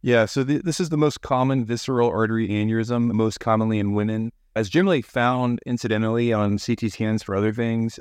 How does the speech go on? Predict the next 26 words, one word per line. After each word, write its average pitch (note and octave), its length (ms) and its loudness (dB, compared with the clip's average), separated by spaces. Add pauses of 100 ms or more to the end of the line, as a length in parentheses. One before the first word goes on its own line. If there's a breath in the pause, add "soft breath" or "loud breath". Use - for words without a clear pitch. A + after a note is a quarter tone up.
And A#2 180 -4
so D3 140 0
actually D3 340 2
the C3+ 120 -2
guidelines C3 460 2
have G#2+ 140 -8
changed B2 680 -2
since A#2 280 -2
we A2 280 0 (360)
made A2+ 380 0
this G#2 160 0
abscess A2 320 2
review. A#2+ 260 0
It's A2+ 140 -2
now B2 240 2
greater B2+ 260 0
than G#2 180 -2
three B2+ 340 -2
centimeters G#2 520 0
is G2+ 120 -2
when A2 140 2
it's G#2 140 -2
indicated G#2+ 380 -2
for G#2+ 80 -4
treatment, G2+ 420 -2 (380)
or D#3 400 0